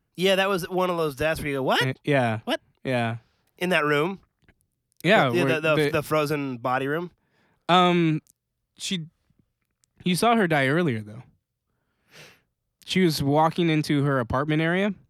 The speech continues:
Speaker 2: It was on a, like, it was on a camera. It was like you saw a T V, and she was walking in, and she's like, "Did the landlord let you in?" And then a guy turns around and shoots her in the head.
Speaker 1: I don't remember that.
Speaker 2: Oh, you don't?
Speaker 1: I, that's,
Speaker 2: Yeah,
Speaker 1: yeah,
Speaker 2: it's
Speaker 1: that,
Speaker 2: very
Speaker 1: that's, that's me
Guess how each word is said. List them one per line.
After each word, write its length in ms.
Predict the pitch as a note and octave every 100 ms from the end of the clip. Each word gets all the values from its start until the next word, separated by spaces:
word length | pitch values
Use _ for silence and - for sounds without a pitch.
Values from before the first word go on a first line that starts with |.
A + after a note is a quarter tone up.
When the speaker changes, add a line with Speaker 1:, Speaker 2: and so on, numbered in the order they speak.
| _ _ _ _ _ _ _ _ _ _ _ -
Speaker 2:
It 80 | E3
was 140 | D#3+
on 120 | E3
a, 120 | E3+ A#2+ A#2+
like, 260 | C#3+ C3+ A#2+
it 40 | D3+
was 120 | D#3
on 120 | D3
a 40 | A#2
camera. 500 | - D#3+ C#3+ - - _ -
It 40 |
was 120 | C3+
like 200 | C#3 B2+
you 80 | D3
saw 220 | B2+ C3+
a 40 | A2+
T 220 | - B2
V, 240 | A#2+ C3+ - _ _ _
and 100 | C3+
she 100 | C3
was 120 | C#3+ B2+
walking 380 | C#3 C#3 C#3+
in, 200 | C#3 C3
and 120 | A#2 A#2+
she's 200 | C3+ C3+
like, 360 | C3+ C3+ A#2+
"Did 120 | C#3+
the 80 | B2+
landlord 460 | A#2+ C#3 F3 F#3+ G3
let 160 | G#3+
you 140 | G#3+ A3+
in?" 180 | B3 A#3+ - _ -
And 120 | D3+
then 80 | C#3+
a 60 |
guy 180 | C#3 C#3+
turns 260 | - D3 C3
around 140 | B2+
and 80 | A#2
shoots 200 | C3+ A#2+
her 60 | A2+
in 100 | G2+
the 60 | G#2+
head. 260 | A#2+ G2+ _ _ _ _ _
Speaker 1:
I 100 | B2+
don't 120 | F3
remember 280 | C3+ B2 B2
that. 200 | G#2+ G2+
Speaker 2:
Oh, 60 | -
you 120 | D3
don't? 260 | C#3 C#3 G3
Speaker 1:
I, 160 | A#2+ C3 A#2+
that's, 160 | B2+ B2
Speaker 2:
Yeah, 260 | D3+ C3
Speaker 1:
yeah, 180 | A#2+ C3
Speaker 2:
it's 100 | C3+
Speaker 1:
that, 60 | D#3+
Speaker 2:
very 220 | F3+ G#3+ G#3
Speaker 1:
that's, 60 | F3
that's 280 | G#3+ A3 -
me 480 | G3 F#3+ F#3 F3